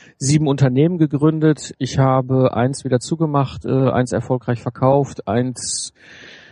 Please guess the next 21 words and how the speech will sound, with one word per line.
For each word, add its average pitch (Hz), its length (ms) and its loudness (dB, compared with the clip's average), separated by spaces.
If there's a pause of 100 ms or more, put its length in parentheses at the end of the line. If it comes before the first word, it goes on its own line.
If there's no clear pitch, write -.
(140)
durch 139 120 4
eine 151 100 6
Insolvenz 160 420 4
gebracht. 202 680 0
Auch 135 180 -4
das 165 260 0
hab 170 100 2
ich 156 100 -10
gelernt 151 680 2
und 127 160 -10
ich 127 100 -4
hab 139 100 0
in 139 60 -8
dieser 127 240 0
Zeit 127 240 0
unternehmerisch 123 580 -4
auch 113 140 -4
mal 110 160 -2
zweihundertfünfzigtausend 117 1000 -4
Euro 147 200 2
versenkt. 143 500 0